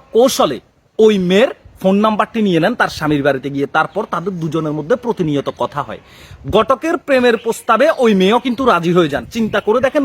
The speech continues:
নতুন সংসারে গিয়ে ঘটকের প্রেমে পড়েন। তারপর তাদের মধ্যে এক প্রকার পরকীয়া প্রেমের সম্পর্ক হয়ে যায়। দুজন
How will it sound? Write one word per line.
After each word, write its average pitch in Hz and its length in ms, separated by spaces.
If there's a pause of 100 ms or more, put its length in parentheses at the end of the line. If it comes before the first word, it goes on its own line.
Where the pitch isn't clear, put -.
নতুন 214 260
সংসারে 285 440
গিয়ে 226 200
ঘটকের 196 380
প্রেমে 175 260
পড়েন। 113 260 (400)
তারপর 202 300
তাদের 220 320
মধ্যে 247 260
এক 277 220
প্রকার 196 240
পরকীয়া 190 460
প্রেমের 175 380
সম্পর্ক 196 340
হয়ে 233 200
যায়। 277 180
দুজন 208 260